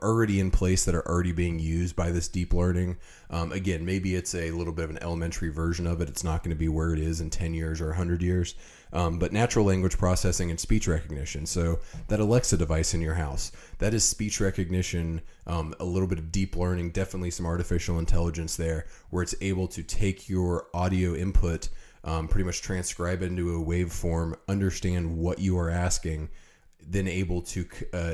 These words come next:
take the appropriate actions. It's obviously really impressive that just based on my voice, a machine is able to realize that I'm asking Alexa to turn on the lights or, um, play a song or, uh, whatever it may be. Um, that smart home you have is actually much more s-,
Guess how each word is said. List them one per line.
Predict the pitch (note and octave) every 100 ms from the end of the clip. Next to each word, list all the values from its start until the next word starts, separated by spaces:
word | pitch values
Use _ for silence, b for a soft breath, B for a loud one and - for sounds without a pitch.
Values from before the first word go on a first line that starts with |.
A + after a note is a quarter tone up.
| -
take | - G#2+ -
the | F#2+
appropriate | F2 F2+ - E2+
actions. | E2+ E2+ - C#2 E2
It's | E2+
obviously | G2 G#2+ G#2+ F#2+
really | E2+ G2 G2
impressive | F2+ F#2 F2 - D#2+
that | E2 D#2+ D2+ B B B -
just | F#2 -
based | F#2+ F#2
on | F2+ E2+
my | F2 E2
voice, | D#2+ F2+ E2 - - B B -
a | F2+
machine | E2+ - F#2+ F#2+
is | F2+
able | F2+ E2 E2
to | - E2
realize | F2 F2+ E2 E2 D#2+
that | E2+
I'm | D#2+ D#2
asking | E2 - E2+
Alexa | E2 E2 D#2 - D#2+
to | - E2 D#2
turn | - E2+ E2
on | E2
the | D#2+
lights | D#2+ D2+ D2 -
or, | E2 D#2 D#2 D2+ - B B B
um, | - D#2 D#2 D#2 - -
play | - F#2+
a | F2
song | - E2 D#2 D2+
or, | D2 D2+
uh, | E2 E2
whatever | G2 G#2+ A2 G2
it | F#2
may | F#2 E2+
be. | D#2+ C#2+ - B B B
Um, | D2 D#2 D#2
that | E2+ F2+
smart | - G#2 G#2
home | - F2+
you | E2+ E2+
have | E2 D#2+
is | D#2+
actually | D#2+ - E2+ E2 D#2+ -
much | E2+ F#2+ - F#2
more | E2+
s-, | E2